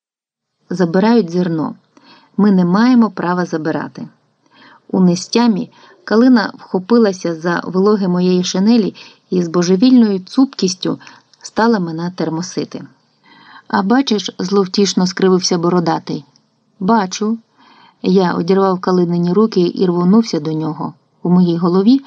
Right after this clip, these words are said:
машинально спрацював присипаний сміттям часу досвід. Через отаких найбільше біди. Навперемі мені кинувся Федір. Узявши мене за залізні обійми і піднявши над землею,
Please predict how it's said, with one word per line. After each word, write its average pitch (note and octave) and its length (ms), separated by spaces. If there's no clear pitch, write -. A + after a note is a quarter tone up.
машинально B3+ 560
спрацював A3+ 680
присипаний F#3 720
сміттям G#3 640
часу F#3 380
досвід. E3 600
Через F3+ 300
отаких B3+ 680
найбільше F3 720
біди. D#3 440
Навперемі G#3 580
мені G3 420
кинувся F#3 460
Федір. D#3 560
Узявши D#3+ 420
мене D#3+ 320
за D#3+ 140
залізні E3+ 480
обійми F3+ 500
і E3+ 100
піднявши E3 560
над D#3+ 200
землею, G3+ 480